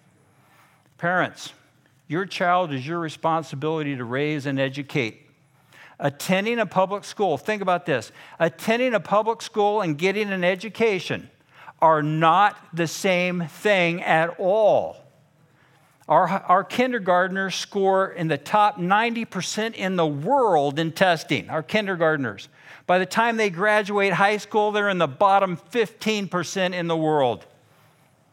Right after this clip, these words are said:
Public school curriculum promotes a progressive, socialist, humanist agenda,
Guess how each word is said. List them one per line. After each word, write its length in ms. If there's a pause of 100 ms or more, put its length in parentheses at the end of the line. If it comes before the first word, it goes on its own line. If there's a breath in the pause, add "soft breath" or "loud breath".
(580 soft breath)
Public 340
school 300
curriculum 640
promotes 480
a 80
progressive, 800
socialist, 1000 (280 soft breath)
humanist 840
agenda, 720